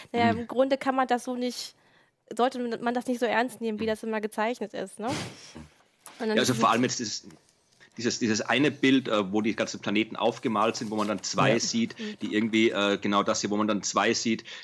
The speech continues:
Speaker 2: die, wo wirklich so mit blauen Wolken und, und, äh, Wasser, also das ist halt, das ist halt reine Fantasie.
Speaker 3: Ja.
Speaker 2: Das kann
Speaker 1: Mhm.
Speaker 2: irgendwie aussehen. Also das, das, darüber können wir nichts aussagen.
Speaker 3: Genau. Und weil du gerade das gesagt hast mit den Teleskopen, also die, auf die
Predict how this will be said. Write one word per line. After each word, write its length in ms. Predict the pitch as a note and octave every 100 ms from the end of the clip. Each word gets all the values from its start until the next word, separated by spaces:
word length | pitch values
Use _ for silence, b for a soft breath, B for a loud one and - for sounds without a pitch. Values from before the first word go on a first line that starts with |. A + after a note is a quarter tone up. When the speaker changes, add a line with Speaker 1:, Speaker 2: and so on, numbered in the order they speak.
| -
Speaker 2:
die, 120 | G#2
wo 140 | G2+
wirklich 240 | G2+ A2 G#2
so 80 | G#2
mit 180 | G2
blauen 460 | - G2 G#2 A2 G2+
Wolken 440 | F#2+ A#2 A#2+ A2+
und, 220 | G2 G#2 -
und, 220 | G2+ F#2
äh, 320 | F#2+ F2+ F2
Wasser, 300 | G#2+ - A#2
also 140 | G#2+
das 200 | G2+ G#2
ist 160 | - -
halt, 160 | G2 -
das 80 |
ist 60 | G2+
halt 160 | G2+ -
reine 180 | G#2+
Fantasie. 540 | G#2 F#2+ F#2+ - A2 G3+
Speaker 3:
Ja. 120 | C#3+ A#2+
Speaker 2:
Das 160 | A#3+
kann 120 | G#3
Speaker 1:
Mhm. 40 | G2
Speaker 2:
irgendwie 300 | A#2 A2+ F#2
aussehen. 480 | D2+ F2+ - F2+ D#2+
Also 160 | F2+
das, 240 | F2 F#2 -
das, 380 | F#2+ - - -
darüber 460 | F#2 G#2+ G2+ F#2
können 280 | F#2 G#2 G2
wir 60 | F#2
nichts 240 | F2 -
aussagen. 460 | - F2 - E2+ E2+ _ _ _ _ -
Speaker 3:
Genau. 260 | D3+ A#2+ G#3+ A#3+ E3
Und 180 | E3 D3+
weil 120 | D#3
du 160 | E3
gerade 340 | D#3 - D#3 E3+
das 200 | D#3+ -
gesagt 340 | E3+ D#3 D3+
hast 120 | E3 -
mit 100 | D#3
den 80 |
Teleskopen, 640 | C3+ C#3+ C#3 - F3 G3 G#3+
also 280 | G#3+ D#3 D3+
die, 300 | C#3 E3+ F#3+
auf 200 | E3+ -
die 260 | E3 F3+